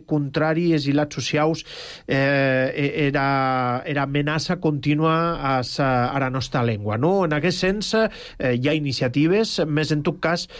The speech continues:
eh, vosati tanben bon servits d'aguesti ilats sociaus en arribar a ensenyar més gent, en conèixer es diferents activitats. Ei, eh, aquera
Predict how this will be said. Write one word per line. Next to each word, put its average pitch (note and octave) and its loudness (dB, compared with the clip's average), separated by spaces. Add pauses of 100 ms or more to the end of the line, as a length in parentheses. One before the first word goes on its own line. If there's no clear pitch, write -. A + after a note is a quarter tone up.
(140)
eh, C#3+ 2
vosati C3+ 0
tanben C#3+ 0
bon C3+ -2
servits D3+ 0
d'aguesti B2 0
ilats B2 -2
sociaus C3+ 0
en C#3 0 (120)
arribar B2+ 0
a C3+ -2
ensenyar B2+ 0
més D3+ 2
gent, D3+ 0
en C#3+ 0
conèixer B2+ 0 (300)
es B2 0
diferents B2 -2
activitats. B2 0 (760)
Ei, F#3 2
eh, F3+ 2 (140)
aquera E3 0